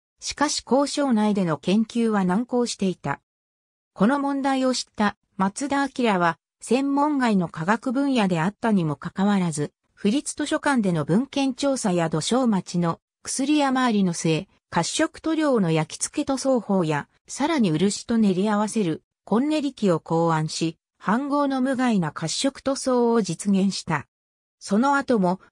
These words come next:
業績目覚ましく、三十三歳で、工場長文官任用制度第一号となる、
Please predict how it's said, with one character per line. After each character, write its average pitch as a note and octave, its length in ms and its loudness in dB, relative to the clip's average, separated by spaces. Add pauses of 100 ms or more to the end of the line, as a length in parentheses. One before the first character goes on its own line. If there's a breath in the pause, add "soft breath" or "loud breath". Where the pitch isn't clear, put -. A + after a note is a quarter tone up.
業 F#3+ 160 2
績 D4+ 380 -2
目 C4 120 0
覚 A#3 200 2
ま C4+ 100 -2
し - 180 -8
く、 E3+ 240 -4 (220)
三 D#4+ 280 -4
十 G#3 200 2
三 A#3+ 260 0
歳 G3+ 300 0
で、 D3+ 220 -2 (200)
工 C4 240 0
場 C#4+ 220 0
長 C#4+ 260 0
文 C4 200 0
官 F#3+ 220 2
任 G#3 260 2
用 C#4+ 180 -4
制 C#4+ 260 -2
度 F#3+ 160 0
第 G#3 320 2
一 A#3+ 220 -4
号 A#3+ 160 0
と E3 100 -4
な D#3+ 160 0
る、 D3+ 160 -4